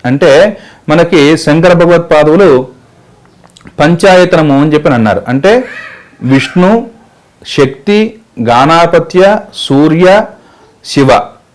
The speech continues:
ఈ ఐదుగురు. ఈ ప-, పంచాయతనంలో ప్రధానంగా ఈ దీపస్వరూపంలో కార్తికేయుడు, కృత్తికా స-, కృత్తికా నక్షత్ర సంజాతుడైనటువంటి సుబ్రహ్మణ్యేశ్వర స్వామిని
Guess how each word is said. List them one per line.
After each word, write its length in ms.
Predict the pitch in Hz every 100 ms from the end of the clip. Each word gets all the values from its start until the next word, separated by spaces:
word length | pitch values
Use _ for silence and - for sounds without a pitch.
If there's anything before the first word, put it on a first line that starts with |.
| _
ఈ 120 | 139 135
ఐదుగురు. 480 | 127 135 120 107 - - _ - - - -
ఈ 300 | 180 175 175
ప-, 440 | 170 156 127 160 151
పంచాయతనంలో 1160 | 160 180 220 208 196 196 180 180 190 151 185 185 - _ _ _
ప్రధానంగా 960 | 147 151 190 202 208 208 202 202 - 135 -
ఈ 140 | 143
దీపస్వరూపంలో 1300 | 139 117 151 190 190 185 - 180 175 175 175 185 214
కార్తికేయుడు, 880 | 214 139 165 175 - 180 180 165 139
కృత్తికా 720 | - 139 - 160 170 175 180
స-, 120 | 180
కృత్తికా 720 | 127 - - 147 151 165 175
నక్షత్ర 400 | 170 165 160 160
సంజాతుడైనటువంటి 800 | 147 156 147 147 147 143 139 135
సుబ్రహ్మణ్యేశ్వర 920 | - 131 170 185 175 170 156 156 131
స్వామిని 540 | - 127 135 196 285